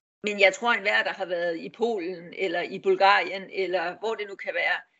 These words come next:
ved, at rundt omkring i Europa, der er godt nok et stort potentiale for yderligere energieffektivisering. Og der behøver vi ikke vente på, en masse avancerede teknologier bliver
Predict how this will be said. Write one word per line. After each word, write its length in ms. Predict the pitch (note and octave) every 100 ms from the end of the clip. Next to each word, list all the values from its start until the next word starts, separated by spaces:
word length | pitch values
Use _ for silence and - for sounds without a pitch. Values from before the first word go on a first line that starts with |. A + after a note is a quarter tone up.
| _
ved, 320 | - F#3+ G3+ - _ _ _ _
at 140 | F#3+ - -
rundt 340 | G#3+ B3 -
omkring 540 | F#3 F#3+ - F#3+ - G#3
i 80 | F3+
Europa, 540 | D#3 E3+ F3+ F#3+ E3 - _ _ -
der 140 | A3+ -
er 200 | F#3 F#3+ - _ -
godt 200 | G#3+ -
nok 260 | F3 E3 -
et 140 | -
stort 300 | - F#3+ F3+ D#3 -
potentiale 720 | F3 F#3 F3 - E3+ F3+ F#3+
for 340 | F#3 E3+ E3+ -
yderligere 440 | F#3 F#3+ F3+ F3+
energieffektivisering. 1160 | F#3 E3+ G3+ F#3+ F3 - - E3 - F3 D3+ - - - _
Og 160 | G#3+
der 120 | B3 B3+
behøver 400 | B3 A#3+ G#3 G3+
vi 100 | A#3
ikke 280 | B3 A#3
vente 380 | F#3 A#3 B3+ C4 -
på, 60 |
en 160 | G3 F#3+
masse 440 | G3 A#3 - A3+
avancerede 720 | - F#3 F3 - B3+ A#3+ E3+ F#3
teknologier 640 | - - F#3 F3+ A#3 F#3
bliver 200 | -